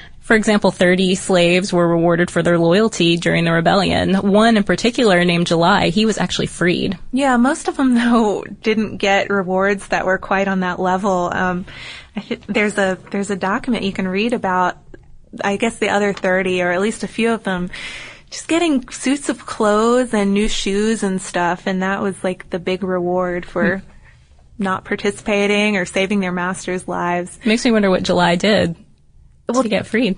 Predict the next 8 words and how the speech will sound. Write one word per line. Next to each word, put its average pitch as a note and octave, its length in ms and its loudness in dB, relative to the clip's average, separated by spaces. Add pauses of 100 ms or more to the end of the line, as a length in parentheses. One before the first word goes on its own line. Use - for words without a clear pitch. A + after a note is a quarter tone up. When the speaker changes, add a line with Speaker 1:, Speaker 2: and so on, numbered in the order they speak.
(140)
Speaker 2:
I, A#3 160 0 (140)
I G3+ 120 0
guess - 260 -4
July D#4 300 2
just B3 160 -4
got G3+ 200 0
lucky, A3 580 -4 (260)
'cause G3+ 240 -4